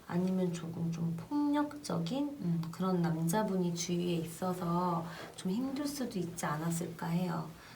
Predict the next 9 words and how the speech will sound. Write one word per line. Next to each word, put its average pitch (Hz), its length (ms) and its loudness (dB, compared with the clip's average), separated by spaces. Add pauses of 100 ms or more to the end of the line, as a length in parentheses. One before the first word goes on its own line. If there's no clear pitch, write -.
(120)
그러다 190 420 2
보니 175 840 6 (300)
마음속에 175 1200 4
좀 185 180 -2
외로움이 185 440 6
있으신 170 420 0
것 165 120 -2
같은데, 165 840 -2 (520)
어, 151 180 -8